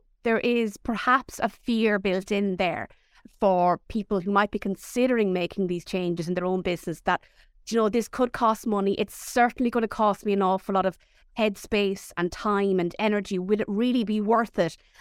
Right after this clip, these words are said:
at the end of it when it comes down to brass tacks? So it's great to hear how successful it's been for yourself, Brendan, uh, and the factory overall.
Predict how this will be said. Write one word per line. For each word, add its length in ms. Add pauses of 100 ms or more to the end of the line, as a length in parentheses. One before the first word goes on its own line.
at 200
the 120
end 280
of 100
it 140
when 160
it 80
comes 260
down 240
to 100
brass 300
tacks? 320
So 140
it's 100
great 360
to 100
hear 280 (300)
how 300
successful 800
it's 240
been 420
for 480
yourself, 400
Brendan, 380 (340)
uh, 320
and 160
the 100
factory 460
overall. 720